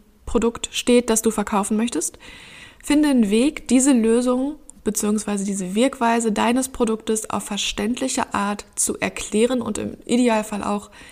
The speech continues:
belegen zu können, ne? Auch das zahlt wieder auf Glaubwürdigkeit ein. Vielleicht ist es ein wissenschaftlicher Artikel, der mir erklärt, warum Meditation eigentlich hilft und Geburtsschmerzen lindern kann, in Kombination mit verschiedenen Testimonials von Frauen,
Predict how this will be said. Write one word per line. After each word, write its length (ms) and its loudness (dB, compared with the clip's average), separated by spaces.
belegen 420 2
zu 140 -2
können, 280 -4
ne? 180 -2
Auch 80 -6
das 260 -2
zahlt 260 -2
wieder 180 -2
auf 120 -8
Glaubwürdigkeit 680 -2
ein. 260 0
Vielleicht 260 -2
ist 140 0
es 240 2
ein 120 2
wissenschaftlicher 640 0
Artikel, 400 0
der 160 0
mir 160 0
erklärt, 400 -4
warum 240 -4
Meditation 560 -2
eigentlich 400 -6
hilft 400 -2
und 140 -2
Geburtsschmerzen 880 -4
lindern 380 0
kann, 400 -6
in 160 2
Kombination 580 0
mit 100 0
verschiedenen 480 0
Testimonials 800 0
von 180 -6
Frauen, 460 -4